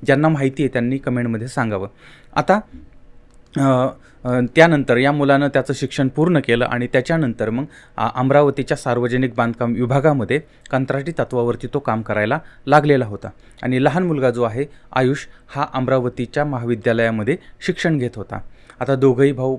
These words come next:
बराच काळ घराच्या बाहेर राहत होते. आता सगळं काही सुरळीत सुरू होतं असं दिसत होतं, असं वाटत होतं. आता त्याच्यानंतर ऑगस्टच्या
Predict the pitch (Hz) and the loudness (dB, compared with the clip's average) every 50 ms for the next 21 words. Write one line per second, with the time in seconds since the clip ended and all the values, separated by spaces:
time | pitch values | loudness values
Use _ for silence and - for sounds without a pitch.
0 | - - 131 127 131 131 - - - 131 135 120 123 117 117 - - 120 110 107 | -2 -2 2 2 2 0 -2 -4 -4 -4 -2 -2 -4 -4 -4 -4 -4 -4 -4 -2
1 | 120 151 160 - - - - _ - 135 147 156 147 139 - 117 101 - - 113 | -2 -2 -4 -4 -12 -20 -20 _ -4 0 0 2 0 0 -2 -4 -6 -6 -8 -16
2 | - - _ - - - - - - 151 139 - 156 135 147 156 143 151 151 143 | -18 -20 _ -20 -20 -18 -12 -6 -4 -4 -2 0 0 2 2 2 2 0 -2 -2
3 | - 143 131 131 135 139 139 - - _ - - 147 143 151 135 127 123 - 139 | -2 -2 0 2 2 0 0 -4 -20 _ -6 -2 2 2 2 2 2 0 -2 -4
4 | 135 - - 131 123 - - 135 143 156 - - - - 123 135 147 - 165 151 | -8 -8 -8 -10 -10 -8 -6 -8 -8 -8 -10 -18 -18 -10 -6 -6 -2 2 2 0
5 | - - 123 - - 131 - 117 - - 151 160 - - - - 143 147 147 - | 2 0 -6 -4 -4 -6 -6 -6 -6 -6 -8 -8 -8 -10 -6 0 0 0 0 0
6 | 123 - - 113 - 110 110 - - _ _ - - - - - - 135 127 - | -8 -8 -8 -12 -12 -12 -14 -14 -18 _ _ -20 -20 -20 -12 -6 -4 -4 0 0
7 | 135 123 - 165 160 147 120 - - 98 101 - - - - - - - - - | -2 2 2 2 2 2 0 -2 -4 -6 -6 -8 -14 -20 -20 -20 -20 -10 0 0
8 | 131 131 139 160 160 - - - 170 165 170 | 2 2 4 0 0 0 -4 -6 -6 -6 -6